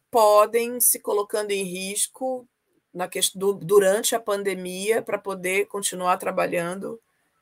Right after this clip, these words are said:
E são seiscentos e cinco mil mortes oficiais, né, que temos notícia no nosso país. É isso.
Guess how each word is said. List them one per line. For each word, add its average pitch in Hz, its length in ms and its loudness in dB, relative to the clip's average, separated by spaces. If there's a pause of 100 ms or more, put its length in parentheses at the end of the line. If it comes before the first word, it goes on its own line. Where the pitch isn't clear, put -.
(760)
E 202 300 0
são 196 240 4
seiscentos 185 680 2
e 185 80 -2
cinco 185 460 2
mil 180 240 -8
mortes 160 920 -4 (1200)
oficiais, 165 1120 2 (580)
né, 175 220 -4
que - 180 -20
temos 170 440 -8
notícia 170 520 -2
no 165 100 -6
nosso 160 300 0
país. - 560 -6 (1040)
É 220 160 0
isso. 170 460 2